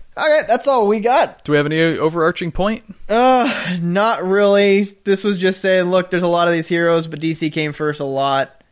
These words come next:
Speaker 2: Yeah.
Speaker 1: Uh, there are so many more characters that have equivalents.
Speaker 2: Oh, yeah.
Speaker 1: Aquaman, uh, we already
Speaker 2: We just
Speaker 1: mentioned,
Speaker 2: scratched the surface.
Speaker 1: uh, Hawkman and, uh,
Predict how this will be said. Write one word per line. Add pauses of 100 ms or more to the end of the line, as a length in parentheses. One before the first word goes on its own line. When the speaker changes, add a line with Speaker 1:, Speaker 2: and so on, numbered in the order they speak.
Speaker 2:
Yeah. (220)
Speaker 1:
Uh,
there
are
so
many
more
characters
that
have
equivalents.
Speaker 2:
Oh,
yeah. (140)
Speaker 1:
Aquaman,
uh,
we
already
Speaker 2:
We
just
Speaker 1:
mentioned,
Speaker 2:
scratched
the
surface.
Speaker 1:
uh,
Hawkman
and, (140)
uh,